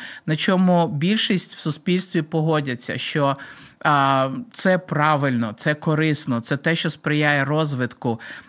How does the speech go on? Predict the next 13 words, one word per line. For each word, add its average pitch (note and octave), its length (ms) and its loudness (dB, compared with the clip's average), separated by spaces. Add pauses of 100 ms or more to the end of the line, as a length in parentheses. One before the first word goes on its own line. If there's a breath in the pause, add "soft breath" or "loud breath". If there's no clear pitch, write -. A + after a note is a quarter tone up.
(100)
І D#3+ 280 4 (160)
я F#3 260 4
думаю, G3 360 2
що D#3+ 340 0 (220 loud breath)
протягом B3 480 2
життя G3+ 420 2
ми F3 120 2
з D#3 60 -2
вами E3+ 260 0
шукаємо, B2+ 760 2 (300 loud breath)
що A#3+ 300 2
дійсно F#3 400 0
правильно, B2+ 720 0